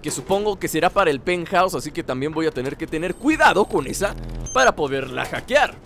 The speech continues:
<clears throat> Mucho cuidado. Estoy algo constipado el día de hoy. No sé por qué.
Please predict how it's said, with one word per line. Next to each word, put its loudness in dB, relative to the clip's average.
<clears throat> -14
Mucho 0
cuidado. 2
Estoy -6
algo -4
constipado -2
el -8
día -4
de -2
hoy. -6
No 2
sé -4
por 0
qué. -2